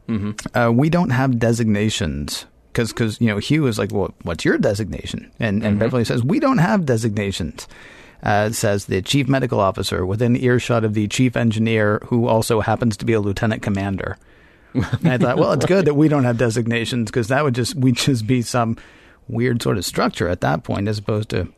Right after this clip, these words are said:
Speaker 2: a group of individuals doing our thing."
Speaker 1: Yeah, that, that would be weird. Yeah, and I, and I guess, well, you know, you could do the math, and you could say, "Well, okay, if, if Picard's gone, if Riker is gone, um, uh, Data, I think, would take over the ship." So, so maybe,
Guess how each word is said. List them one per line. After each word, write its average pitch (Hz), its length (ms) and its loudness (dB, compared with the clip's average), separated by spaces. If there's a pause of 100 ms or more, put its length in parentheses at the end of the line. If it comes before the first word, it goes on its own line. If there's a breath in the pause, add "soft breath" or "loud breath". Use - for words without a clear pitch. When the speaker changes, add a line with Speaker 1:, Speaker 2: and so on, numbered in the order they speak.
Speaker 2:
a 120 80 -4
group 110 220 -4
of 110 80 -6
individuals 98 540 -4
doing 101 200 -4
our 90 100 -4
thing." 98 420 -4 (260)
Speaker 1:
Yeah, 101 340 0 (200)
that, 123 180 0
that 101 120 0
would 156 120 0
be 87 100 -8
weird. 90 480 -6 (240)
Yeah, 110 280 -6 (120)
and 135 140 2
I, - 20 2
and 156 160 2
I 156 60 4
guess, 185 240 0
well, 170 180 4
you 165 140 0
know, 143 60 4
you 135 120 0
could 143 180 -2
do 214 120 -2
the 127 160 0
math, 110 420 0
and 110 80 -4
you 98 60 -4
could 107 120 -6
say, 104 280 0
"Well, 104 220 2
okay, 113 260 2
if, - 120 0 (380 loud breath)
if - 140 -6
Picard's 156 500 0
gone, 135 440 4
if - 180 -4
Riker 117 440 2
is 113 180 0
gone, 107 600 2 (320 loud breath)
um, 90 720 -2
uh, 95 260 -6
Data, 127 760 4
I 113 100 0
think, 117 340 -2
would 107 160 2
take 113 220 -2
over 113 180 0
the 104 80 -2
ship." 110 300 0
So, 127 240 2 (220 loud breath)
so - 160 0
maybe, 180 680 0